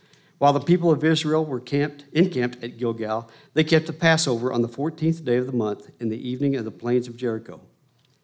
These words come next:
And the day after the Passover, on that very day, they ate of the produce of the land, unleavened cakes and parched grain.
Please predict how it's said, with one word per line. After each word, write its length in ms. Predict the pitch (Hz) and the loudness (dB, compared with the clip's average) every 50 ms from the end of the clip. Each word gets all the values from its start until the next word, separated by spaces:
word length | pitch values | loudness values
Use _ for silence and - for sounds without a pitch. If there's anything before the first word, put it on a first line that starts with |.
| _ _ | _ _
And 140 | - 110 113 | -12 -10 -10
the 60 | 110 | -8
day 260 | 87 - 117 127 151 | -4 0 0 2 2
after 240 | 147 139 131 - 147 | 2 0 -2 -2 -4
the 140 | 123 120 117 | -6 -6 -8
Passover, 680 | - - 147 151 139 - 117 104 95 - 101 110 117 - _ _ | -4 -4 -2 -2 -2 -4 -6 -6 -8 -12 -16 -16 -20 -20 _ _
on 140 | 104 104 101 | -8 -8 -6
that 160 | - - - | -6 -8 -10
very 340 | 104 98 120 123 127 147 165 | -10 -4 -2 0 2 2 0
day, 400 | 160 139 139 120 107 104 104 104 - - - - - - _ _ | 0 -2 -2 -2 -2 -4 -6 -10 -14 -20 -20 -20 -20 -20 _ _
they 260 | 120 117 143 147 139 - | -2 0 0 0 0 -2
ate 300 | 147 156 156 151 156 - | 0 0 0 0 -2 -4
of 100 | 151 135 | -6 -6
the 60 | 123 123 | -6 -8
produce 460 | - - 147 139 127 113 107 - - | -6 -2 -2 -2 -2 -2 -4 -6 -6
of 60 | 117 | -4
the 80 | 117 127 | 0 2
land, 380 | 123 123 117 98 90 90 - - _ _ _ _ | 2 2 2 0 -4 -8 -14 -20 _ _ _ _
unleavened 420 | 117 113 110 127 123 117 113 110 | -6 -2 0 0 0 0 -2 -4
cakes 440 | - - 135 160 180 175 - - - - | -4 -2 -2 -2 -2 -2 -6 -10 -10 -8
and 160 | 127 113 98 | -8 -10 -10
parched 380 | - - 107 117 113 - - - | -6 -6 -6 -4 -4 -6 -10 -6
grain. 320 | - 120 107 92 82 87 | -4 -4 -4 -4 -8 -14